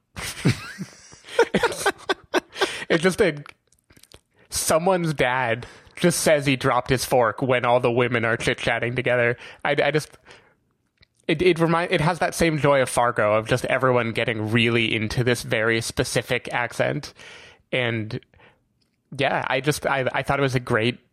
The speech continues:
twisty mystery. It reveals its hand slowly, but in a pleasant way. It has a good build-up. I think it has a little bit of that Guy Ritchie, things are going crazy and multiple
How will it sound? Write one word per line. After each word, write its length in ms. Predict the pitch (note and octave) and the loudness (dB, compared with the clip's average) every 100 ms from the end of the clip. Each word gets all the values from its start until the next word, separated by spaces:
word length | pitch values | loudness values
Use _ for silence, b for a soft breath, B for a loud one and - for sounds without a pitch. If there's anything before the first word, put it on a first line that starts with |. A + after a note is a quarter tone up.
| _ | _
twisty 640 | - C#3 B2+ - B2+ B2 | -2 0 0 0 2 2
mystery. 680 | B2 B2+ B2 - B2+ C3 B2+ | 2 0 -2 0 0 2 0
It 200 | B2+ A#2+ A#2 | 0 -2 -2
reveals 560 | B2 A2+ A#2 B2 A#2 | -2 2 2 2 2
its 140 | A#2+ - | -2 -2
hand 600 | B2 A#2 A#2 A#2+ A#2 - - | -2 0 0 -2 -2 -10 -14
slowly, 760 | - - A#2+ A#2+ B2 B2 B2+ B B B _ | -6 0 2 2 2 2 0 B B B _
but 100 | - | -4
in 120 | A#2+ | -2
a 40 | A2+ | -2
pleasant 420 | - A#2+ B2 A2+ | -2 -2 -2 0
way. 420 | A#2+ A2+ A#2 B2 B B B _ | 0 0 -2 -4 B B B _
It 200 | - B2 - _ _ - | -6 -6 -8 _ _ -6
has 180 | C3+ | -4
a 60 | B2 | 0
good 220 | B2 B2+ | 0 0
build-up. 440 | A#2 A#2 B2 B2+ B2+ | 0 0 0 0 -2
I 120 | A#2+ | -2
think 160 | C#3+ | -2
it 60 | C3+ | -2
has 180 | C3 C3 | -2 -2
a 40 | |
little 240 | A2+ A#2+ A#2 | -2 -2 0
bit 140 | A#2+ | -2
of 80 | A2+ | -2
that 320 | A#2 - C#3 | -4 -4 -4
Guy 200 | B2+ A#2 | -2 -2
Ritchie, 800 | A2+ A#2+ - B2+ A2+ A2+ A#2 A#2 B B B B B | -2 -4 -2 0 2 2 2 -2 B B B B B
things 480 | - - D3+ C3 B2 | -14 -4 0 0 0
are 100 | B2+ | 0
going 280 | B2 A#2 A2+ | 0 0 0
crazy 640 | - B2 A#2+ A2+ B2 A#2+ | 0 0 0 0 0 2
and 160 | A#2 A#2 | 0 0
multiple 480 | A#2 - B2+ A#2+ | -2 0 0 0